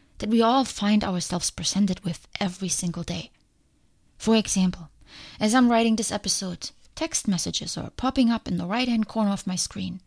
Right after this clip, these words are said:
And I'm trying very hard to not look at them so I don't get pulled into a different opportunity. I remember speaking in past episodes that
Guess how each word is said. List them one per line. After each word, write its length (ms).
And 80
I'm 100
trying 480
very 260
hard 420
to 100
not 280
look 160
at 100
them 140
so 160
I 100
don't 180
get 220
pulled 340
into 380
a 60
different 640
opportunity. 760
I 40
remember 400
speaking 500
in 80
past 360
episodes 520
that 240